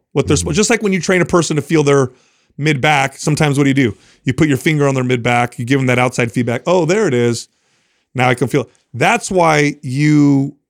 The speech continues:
Speaker 1: see better results with hip thrust, because the people that hire you have been struggling to develop their glutes. I bet you the, the, the subjects in the study were just people,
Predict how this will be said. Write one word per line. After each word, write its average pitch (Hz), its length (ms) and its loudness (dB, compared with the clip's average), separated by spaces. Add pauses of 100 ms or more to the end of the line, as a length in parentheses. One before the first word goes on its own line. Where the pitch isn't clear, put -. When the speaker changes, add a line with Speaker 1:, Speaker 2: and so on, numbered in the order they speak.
Speaker 1:
see 135 600 -2
better 139 280 0
results 127 400 -2
with 127 120 -2
hip 233 120 2
thrust, 139 420 -4 (160)
because 131 480 0 (320)
the - 80 -6
people 202 240 0
that 151 120 -2
hire 254 300 0
you 127 340 0 (340)
have 131 160 -2
been 135 140 0
struggling 170 500 0
to 123 80 -4
develop 123 240 0
their 127 100 -2
glutes. 156 300 0 (300)
I 202 100 2
bet 196 260 0
you 175 120 0
the, 143 240 2
the, 127 360 0
the 131 100 -6
subjects 160 520 0
in 143 100 -4
the 131 60 -4
study 143 340 0
were 127 100 2
just 123 400 -4 (180)
people, 120 380 -4